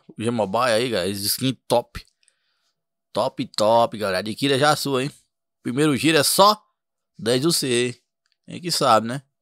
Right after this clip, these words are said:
Tem gente que dá sorte, né? Top demais, hein, galera? Família, agradecer a todos vocês pelo vi-, o vídeo aí, agradecer aí.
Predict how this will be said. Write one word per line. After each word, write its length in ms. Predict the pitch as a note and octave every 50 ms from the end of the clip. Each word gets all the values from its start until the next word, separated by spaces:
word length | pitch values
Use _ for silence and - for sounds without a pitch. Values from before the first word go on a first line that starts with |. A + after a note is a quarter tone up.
| _ _ _ _ _
Tem 120 | - A2 G#2
gente 160 | A2 C3 -
que 100 | - E3+
dá 180 | E3+ G#3 A3 -
sorte, 420 | - - G4+ - B2+ B2 - -
né? 100 | D3 D#3+ - _ _ _ _ _ _ _ _ _ _ _ _ _ _ _ _ _ _ _ _ _ _ _ _ _ _ _
Top 240 | - G#2+ F2 - C3
demais, 380 | C3 C3 B2+ A#2+ A2+ A2 A2+ B2+
hein, 80 | C#3
galera? 240 | B2+ A2 G2 F#2 F2
Família, 580 | - - A#2 A2+ A2 A#2+ C3+ C#3+ D3 C#3 C3+ B2+ _
agradecer 440 | - - G2 A2 A2 A2+ G#2+ - B2
a 20 | G2
todos 160 | G#2+ A#2 A2
vocês 260 | A2+ G#2 - A#2 G2+
pelo 220 | - G#2+ G#2 G2+
vi-, 300 | F#2+ F#2+ A2 G#2+ G2+ G2 G2
o 80 | G#2
vídeo 280 | G2+ G2 G#2 G#2+ G2 G2+
aí, 120 | G2+ G#2+
agradecer 460 | A2+ A2 G#2 G#2 G#2 G#2 G2+ - - G2
aí. 200 | F#2+ G#2 -